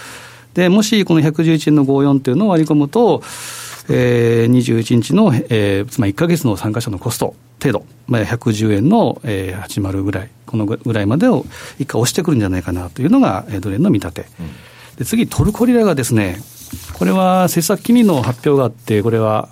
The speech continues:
Speaker 1: えー、変化なしということなんですけど、やはりそこに絡んでくるのが、やっぱり政府、つまりエルドアンの利下げ圧力があるんじゃないかという、
Speaker 2: うん。まあ、それとロシアから武器買っちゃったからね、アメリカが止めとるのにね。
Speaker 1: 非常にあの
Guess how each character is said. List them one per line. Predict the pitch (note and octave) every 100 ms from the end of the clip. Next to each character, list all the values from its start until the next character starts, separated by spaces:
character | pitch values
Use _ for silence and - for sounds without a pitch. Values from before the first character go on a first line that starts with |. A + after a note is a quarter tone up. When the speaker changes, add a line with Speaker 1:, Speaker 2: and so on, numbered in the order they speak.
| - -
Speaker 1:
え | A#2 G2+ G#2 A2+
ー、 | -
変 | G#3
化 | F3+
な | A2+
し | -
と | - -
い |
う | A#2+
こ | A#2
と | G2+
な | E2+
ん |
で | E2
す | -
け | F#2
ど、 | F#2 - - - - - -
や |
は | F#3+
り | A3
そ | G3+
こ |
に | G3
絡 | E3 E3
ん | E3+
で |
く | D#3
る | D3
の | F3+
が、 | A3+ F3+
や | B2
っ |
ぱ | -
り | -
政 | C3 -
府、 | - - _ _ -
つ | A2+
ま |
り | -
エ | G2+
ル | C3
ド | A#2
ア |
ン | A2 - - E2+ D#2+ - -
の | F#3
利 | A#2+
下 | A#2+ E3+
げ | E3+ D#3+
圧 | D#3 D3
力 | A#2 A2
が | G2
あ | F#2
る | G#2
ん |
じ | F#2+
ゃ |
な | F2+
い | F2
か | -
と | A2+
い |
う、 | -
Speaker 2:
う |
ん。 | F3
ま |
あ、 | D#3+
そ | D#3
れ | -
と | D#3+ C#3
ロ | G2+ C4
シ | - A3
ア | C#3+
か | F#2
ら |
武 | D#2 G#2
器 | E3+
買 | - - -
っ |
ち | E3+
ゃ |
っ | E3+
た | G3
か | F3+
ら | F2
ね、 | G2 G2+ D#2
ア | F2+
メ | G#2
リ | G#2
カ | G#2+
が | G#2 G#2 G2+ G2+ -
止 | G#2+
め | A2 G2+
と | G#2+
る |
の | E2+ D2
に | E2
ね。 | B2+ D2+ A#1+ -
Speaker 1:
非 |
常 | D3 D#3
に |
あ | D3
の | C3 B2 A#2+ A#2 A#2 A2+